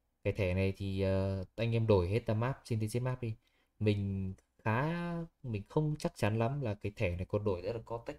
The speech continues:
không, vì mình nhớ là mình đã từng xem được clip là đổi ra được Cortex rồi. Thì anh có thể đổi ra, ờ, được thêm Cortex Map thì anh em lại càng profit thôi. Còn không thì cứ ba mươi C một, ờ, một map Synthesis này. Đấy.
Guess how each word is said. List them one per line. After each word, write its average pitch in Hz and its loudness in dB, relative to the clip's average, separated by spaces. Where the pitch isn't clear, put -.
không, 139 -8
vì 101 -10
mình 98 -14
nhớ 98 -10
là 120 -10
mình 101 -8
đã 104 -6
từng 98 0
xem 113 0
được 98 -10
clip 107 0
là 98 2
đổi 90 4
ra 98 4
được 98 0
Cortex 117 0
rồi. 90 2
Thì 98 0
anh 113 -2
có 107 0
thể 98 0
đổi 92 2
ra, 107 2
ờ, 101 -2
được 110 -10
thêm 123 -8
Cortex 123 -8
Map 139 -12
thì 113 -10
anh 110 -10
em 120 -10
lại 104 -8
càng 107 -2
profit 127 0
thôi. 127 0
Còn 110 -2
không 123 0
thì 113 -10
cứ 110 0
ba 123 0
mươi 120 0
C - -6
một, 104 -2
ờ, 101 0
một 104 -4
map 120 -2
Synthesis 117 -2
này. 104 0
Đấy. 107 -2